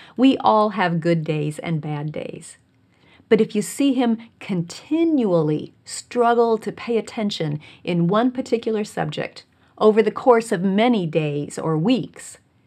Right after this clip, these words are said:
then come back to your chart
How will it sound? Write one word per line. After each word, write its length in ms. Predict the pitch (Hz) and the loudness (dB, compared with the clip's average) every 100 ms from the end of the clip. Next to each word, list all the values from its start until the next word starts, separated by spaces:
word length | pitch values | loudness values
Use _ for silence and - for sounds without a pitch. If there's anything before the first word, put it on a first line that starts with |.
| _ _ _ _ - | _ _ _ _ 2
then 480 | 240 254 247 247 - - | 4 4 2 -4 -14 -8
come 240 | - 277 | 2 4
back 240 | 320 339 - | 4 0 -2
to 120 | 294 | -4
your 140 | 277 | -4
chart 460 | 277 190 143 - | -4 -4 -4 -6